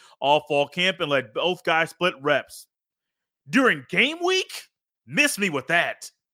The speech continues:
Bad, bad, bad decision. Miss me with that. If I'm a starting quarterback going to a week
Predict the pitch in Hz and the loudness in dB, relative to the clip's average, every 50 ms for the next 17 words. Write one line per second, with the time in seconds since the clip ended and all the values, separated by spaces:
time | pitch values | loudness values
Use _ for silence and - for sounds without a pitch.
0 | _ _ _ _ _ 139 - 180 170 175 165 147 131 120 107 - _ _ _ 190 | _ _ _ _ _ -4 0 4 4 4 4 4 2 0 -2 -6 _ _ _ -4
1 | 180 147 135 123 120 110 101 90 - _ _ _ - 127 175 160 135 117 110 101 | -2 -2 -2 -2 -4 -4 -6 -8 -12 _ _ _ 0 2 2 2 2 -2 -4 -8
2 | 117 - - 160 139 110 110 101 - _ _ _ _ _ 127 147 226 285 311 - | -14 -10 -6 -6 -6 -6 -8 -12 -14 _ _ _ _ _ -14 -12 -10 -10 -10 -12
3 | - 180 214 254 226 180 226 262 254 - 220 196 156 143 143 - 294 370 330 - | -12 -12 -10 -10 -8 -6 -6 -8 -6 -4 -4 -4 -4 -4 -4 -4 -4 -4 -4 -4
4 | - 254 240 208 175 - 233 226 208 196 196 185 - 180 208 202 190 165 190 180 | -2 -2 -2 -2 -2 -2 -2 -2 0 0 -2 -4 -4 -8 -10 -10 -10 -8 -8 -8
5 | 165 165 226 240 220 - - | -8 -6 -6 -6 -6 -8 -12